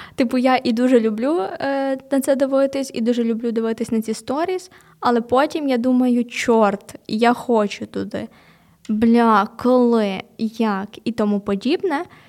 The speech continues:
І воно мене навіть деколи, типу, демотивує. Замість того, щоб вмотивувати, воно мене демотивує, враховуючи, типу, знаєш, цю ситуацію, м, яка в нас зараз. Тобто це не так легко взяти і поїхати кудись.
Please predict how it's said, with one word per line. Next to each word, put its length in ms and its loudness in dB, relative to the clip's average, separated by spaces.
І 80 0
воно 200 4
мене 160 4
навіть 220 4
деколи, 360 0
типу, 340 -2
демотивує. 580 4
Замість 280 4
того, 120 4
щоб 200 0
вмотивувати, 720 0
воно 160 -2
мене 200 2
демотивує, 580 -2
враховуючи, 640 -2
типу, 560 -8
знаєш, 520 -8
цю 120 -6
ситуацію, 800 -4
м, 280 0
яка 480 0
в 180 -6
нас 200 0
зараз. 420 -2
Тобто 240 -6
це 140 0
не 80 4
так 180 -4
легко 640 -4
взяти 400 -4
і 40 -2
поїхати 640 0
кудись. 560 -2